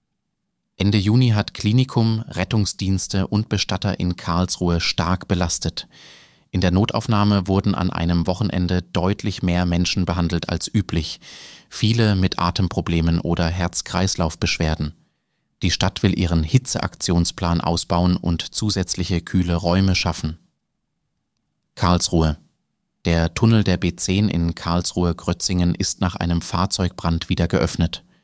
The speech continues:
Dort gilt zunächst ein Tempolimit von fünfzig Kilometern pro Stunde, weil Teile der Betriebstechnik ausgefallen sind. Die endgültigen Reparaturen sollen im August erfolgen.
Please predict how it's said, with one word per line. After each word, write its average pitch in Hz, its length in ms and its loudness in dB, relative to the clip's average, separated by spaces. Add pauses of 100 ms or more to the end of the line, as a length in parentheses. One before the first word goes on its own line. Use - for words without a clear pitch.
(480)
Dort 87 280 0
gilt 101 220 2
zunächst 101 420 0
ein 87 180 0
Tempolimit 107 600 2
von 85 260 0
fünfzig - 460 -2
Kilometern 87 580 0
pro 85 180 -4
Stunde, 82 460 2 (380)
weil 80 320 0
Teile 82 360 -2
der 87 140 0
Betriebstechnik - 840 -2
ausgefallen 82 580 0
sind. 78 340 -2 (680)
Die 82 320 -2
endgültigen 107 600 2
Reparaturen 90 760 0
sollen 85 300 2
im 90 180 -2
August - 480 -2
erfolgen. 82 560 0